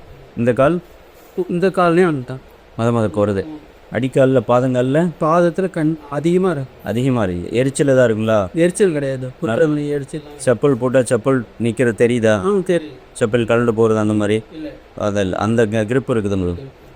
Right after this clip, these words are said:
Speaker 1: ஓகே, இங்க பாருங்க, வீக்கா இருக்கு பாருங்க. அந்த நான் அழுத்திட்டு நீங்க எடுத்தீங்கன்னா, மீண்டும் அது நார்மல் ஆகுறதுக்கு ஒரு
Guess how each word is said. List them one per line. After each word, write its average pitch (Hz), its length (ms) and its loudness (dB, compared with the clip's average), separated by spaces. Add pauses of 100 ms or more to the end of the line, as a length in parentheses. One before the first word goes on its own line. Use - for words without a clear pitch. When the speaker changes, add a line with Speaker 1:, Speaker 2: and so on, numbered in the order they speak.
(120)
Speaker 1:
ஓகே, 98 200 -6
இங்க 113 180 -2
பாருங்க, 117 260 2
வீக்கா 127 160 -2
இருக்கு 101 200 0
பாருங்க. 87 260 -4 (3750)
அந்த 110 580 2
நான் 107 280 2
அழுத்திட்டு 170 680 0 (160)
நீங்க 131 280 0
எடுத்தீங்கன்னா, 131 760 0 (520)
மீண்டும் 160 540 2 (200)
அது 120 220 0
நார்மல் 135 400 2
ஆகுறதுக்கு 117 340 0
ஒரு 117 220 2